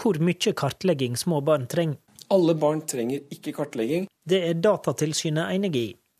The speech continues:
Speaker 1: I sitt høringssvar spør de om dette faktisk er ei brei innføring av ferdighetsmåling i barnehagene.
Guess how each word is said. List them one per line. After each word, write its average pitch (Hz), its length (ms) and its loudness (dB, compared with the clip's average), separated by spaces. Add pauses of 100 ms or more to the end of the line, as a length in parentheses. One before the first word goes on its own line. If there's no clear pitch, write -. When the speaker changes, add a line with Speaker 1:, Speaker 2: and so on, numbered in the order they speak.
Speaker 1:
I - 60 -4
sitt 147 180 -2
høringssvar 143 540 0 (260)
spør - 320 2
de 180 160 4
om 147 160 0
dette 170 240 0
faktisk - 560 -2
er 170 220 4
ei 139 100 0
brei 170 300 4
innføring 135 580 0
av 127 80 -2
ferdighetsmåling 151 1120 0
i 117 140 -6
barnehagene. 131 580 0